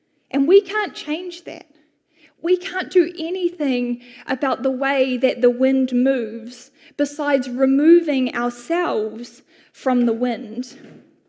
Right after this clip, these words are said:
We can head inside, shut doors and windows so that the wind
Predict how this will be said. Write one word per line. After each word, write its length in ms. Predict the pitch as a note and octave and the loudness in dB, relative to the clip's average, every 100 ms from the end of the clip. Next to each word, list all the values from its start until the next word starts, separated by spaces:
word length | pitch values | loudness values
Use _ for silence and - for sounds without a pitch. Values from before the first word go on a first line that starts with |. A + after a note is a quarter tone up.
| _ _ _ _ _ _ _ _ _ _ _ | _ _ _ _ _ _ _ _ _ _ _
We 140 | D#4 | 0
can 180 | E4 G4 | 0 0
head 220 | F4 F4 | 2 0
inside, 680 | E4 C#4 C4+ A#3+ A#3+ B3 B3 | 2 -2 -4 -8 -4 -2 -4
shut 480 | - C4+ B3+ - - | -4 -6 -6 -10 -6
doors 300 | C4 C4+ C4+ | -4 -4 -2
and 180 | B3+ A#3+ | 0 0
windows 560 | B3 B3 A#3+ B3+ C4 | 0 0 -2 -2 -2
so 100 | C#4 | -2
that 180 | C#4 C#4 | 0 0
the 80 | C4+ | 0
wind 520 | C4 C4+ C4+ C4+ C4 | 2 2 2 -2 -4